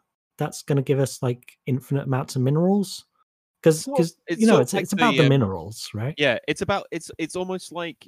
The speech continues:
Speaker 2: you found the solar system cheat codes, uh, and so you can,
Speaker 1: <laughs>
Speaker 2: like, pull infinite resources now out of the universe without spending anything. Um,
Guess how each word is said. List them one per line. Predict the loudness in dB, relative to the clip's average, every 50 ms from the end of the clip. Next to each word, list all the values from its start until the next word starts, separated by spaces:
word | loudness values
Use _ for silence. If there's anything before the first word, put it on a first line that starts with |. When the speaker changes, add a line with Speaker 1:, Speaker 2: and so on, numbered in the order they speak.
| _
Speaker 2:
you | _ -16 -16 -16
found | -12 _ -8 -8 -8 -8 -10 -12 -14 -18 -14 -12
the | -10 -10 -10 -12
solar | -8 -4 -4 -2 -2 -4 -6
system | -6 -8 -10 -10 -8 -8 -8 -8 -10
cheat | -10 -8 -6 -6 -6 -6
codes, | -6 -4 -2 -2 -2 -2 -6 -8 -14 -20 -20 -20 _ _ _ _ _ _ _ -2
uh, | 0 2 2 2 0 2
and | 2 2 4
so | 4 4
you | 2 2 2
can, | -2 -4 -4
Speaker 1:
<laughs> | -2
Speaker 2:
like, | -2 -2 -2 -4 _ _ _ 4 _
pull | 8 10 10 8 6 4 0 -2 -4
infinite | -4 -6 -4 -2 0 2 2 2 2 0
resources | -2 2 4 4 4 4 2 0 -2 -2 -2 -4 -4 -8 -6
now | -4 -4 -2 -2 -2 -2 -2 -2
out | 0 0 0 0
of | -2 -6 -8
the | -10 -6
universe | -4 -4 -2 -2 -2 -2 -4 -4 -4 -6 -10 -12
without | -10 -10 -10 -10 -10
spending | -12 -10 -10 -8 -8 -8 -10 -10
anything. | -10 -10 -10 -8 -6 -6 -6 -8 -12 _ _ _ _ _ _ _ _ _ -6
Um, | -2 -2 -2 -2 -2 -6 -8 -10 -12